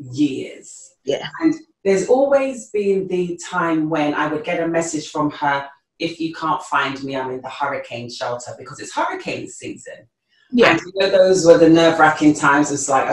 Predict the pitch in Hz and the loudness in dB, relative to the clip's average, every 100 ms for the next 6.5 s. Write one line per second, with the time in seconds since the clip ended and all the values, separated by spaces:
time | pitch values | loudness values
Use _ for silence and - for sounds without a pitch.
0 | - - - 147 156 147 143 - - 143 | -4 -6 -10 -10 -10 -10 -10 -16 -18 -18
1 | 143 - - _ 190 185 180 180 - - | -16 -16 -18 _ -2 0 0 0 -2 -6
2 | 139 143 127 127 - - 135 - 202 190 | -8 -8 -8 -8 -10 -10 -10 -2 0 0
3 | 180 - - 131 - - 190 190 185 190 | -4 -6 -8 -12 -14 -12 -8 -6 -2 -2
4 | - - - _ _ _ 208 220 - - | -2 -10 -20 _ _ _ 4 6 6 2
5 | 208 - - - - - - 247 294 - | -8 -8 -6 -10 -8 -6 0 0 0 -6
6 | - - - - - | -6 -6 -6 -6 -6